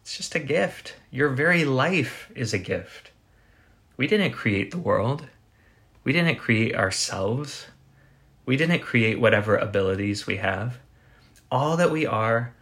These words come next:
and all that we have belongs to God. See, the Macedonian Christians, they recognized this. They acknowledged it and they responded to it. They gave themselves first to the Lord.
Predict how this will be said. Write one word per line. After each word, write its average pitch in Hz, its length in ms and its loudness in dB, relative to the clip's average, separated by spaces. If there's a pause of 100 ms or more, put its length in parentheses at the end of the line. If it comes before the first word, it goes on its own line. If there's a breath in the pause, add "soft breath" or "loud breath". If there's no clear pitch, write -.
(280 soft breath)
and 101 160 -6
all 107 180 2
that 120 120 2
we 107 160 -2
have 90 320 -4
belongs 90 380 -6
to 101 120 -4
God. 90 300 -6 (1080)
See, - 200 -2
the 113 100 4
Macedonian 123 840 4
Christians, 95 680 -6 (400 loud breath)
they 104 100 4
recognized 104 720 2
this. - 380 -10 (420 loud breath)
They 117 180 6
acknowledged 113 720 4
it 147 120 2
and 110 120 -4
they 101 80 -2
responded 107 760 4
to - 160 -6
it. 90 180 -8 (320 loud breath)
They 113 140 4
gave 131 380 4
themselves 101 680 0
first 123 400 2
to - 80 -8
the 107 100 4
Lord. 101 400 0